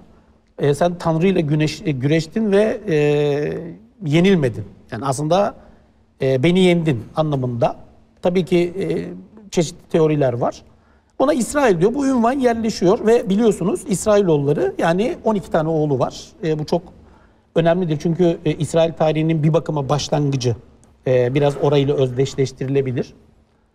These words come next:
E, ve, e, Yakup'un bu ünvanından dolayı,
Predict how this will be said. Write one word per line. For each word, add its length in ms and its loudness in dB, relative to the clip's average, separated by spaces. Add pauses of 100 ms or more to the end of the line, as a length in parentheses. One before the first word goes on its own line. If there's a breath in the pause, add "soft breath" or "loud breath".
(300)
E, 240 2
ve, 300 2
e, 100 2
Yakup'un 640 2
bu 120 -2
ünvanından 840 2
dolayı, 560 2